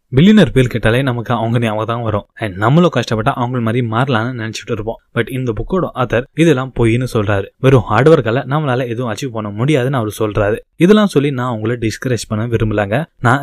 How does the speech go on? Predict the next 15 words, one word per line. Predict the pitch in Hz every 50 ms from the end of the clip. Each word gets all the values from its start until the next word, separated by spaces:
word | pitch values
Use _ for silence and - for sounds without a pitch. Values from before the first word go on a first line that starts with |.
| 135 120
ரியாலிட்டியை | 123 120 117 110 104 113 113 101 113
சொல்றேன். | 107 101 98 104 - _ _ _
ஏன்னா | - 160 190 190 190
நம்மளோட | 170 143 139 139 131 120 110 113
எல்லாரோட | 135 160 180 175 165 135 120
லைஃப் | 110 117 131 131 - -
டிஃப்ரெண்டா | - 123 110 - 117 110 101 104
இருக்கு. | 104 85 - - - _ _ -
யாருதும் | 120 120 127 120 110 123 139 131 -
சேம் | - 113 113 110 104
இல்ல. | 101 104 - _ _ _ -
நம்ம | 127 120 120 117 120
எல்லாரும் | 147 196 202 180 175 185 - -
அடுத்தவங்களோட | 165 - - 196 190 175 143 131 120 -
சக்சஸ் | - 117 - - 156 135